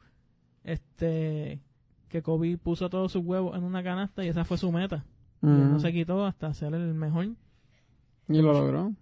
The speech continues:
Speaker 1: Y mucha gente
Speaker 2: En
Speaker 1: lo,
Speaker 2: su, o sea, en su
Speaker 1: exacto.
Speaker 2: trayectoria
Speaker 1: Eh,
Speaker 2: fue, o sea, en su trayectoria.
Speaker 1: mucha gente lo cha-, lo, muchos haters, porque imitaba a Jordan,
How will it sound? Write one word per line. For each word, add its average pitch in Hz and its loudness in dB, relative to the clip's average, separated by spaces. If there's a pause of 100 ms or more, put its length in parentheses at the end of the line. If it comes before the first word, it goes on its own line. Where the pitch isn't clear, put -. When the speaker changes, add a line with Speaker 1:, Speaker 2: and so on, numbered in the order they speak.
Speaker 1:
Y 175 -4
mucha 156 -2
gente 170 2
Speaker 2:
En 160 6
Speaker 1:
lo, 175 0
Speaker 2:
su, 143 2
o 156 0
sea, 143 0
en 139 -2
su 156 0
Speaker 1:
exacto. - 4
Speaker 2:
trayectoria 135 -4
Speaker 1:
Eh, 165 -2
Speaker 2:
fue, 143 -6 (800)
o - -12
sea, 165 6
en 156 10
su 139 8
trayectoria. 139 4
Speaker 1:
mucha 190 8
gente 208 4
lo 214 4
cha-, 202 0
lo, 170 0 (320)
muchos 175 -2
haters, 196 0 (560)
porque 175 2
imitaba 170 2
a 175 4
Jordan, 156 0